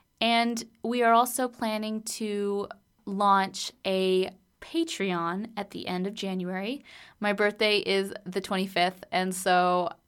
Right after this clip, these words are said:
that's kind of my goal for when we launch our Patreon. The Patreon will be You and Me Homestead, like the podcast.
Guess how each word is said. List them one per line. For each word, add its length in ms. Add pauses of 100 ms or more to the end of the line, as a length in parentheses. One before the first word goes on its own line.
that's 260
kind 260
of 100
my 240
goal 400
for 420
when 160
we 140
launch 320
our 60
Patreon. 680 (400)
The 80
Patreon 720
will 140
be 280
You 280
and 220
Me 200
Homestead, 760 (140)
like 340
the 80
podcast. 680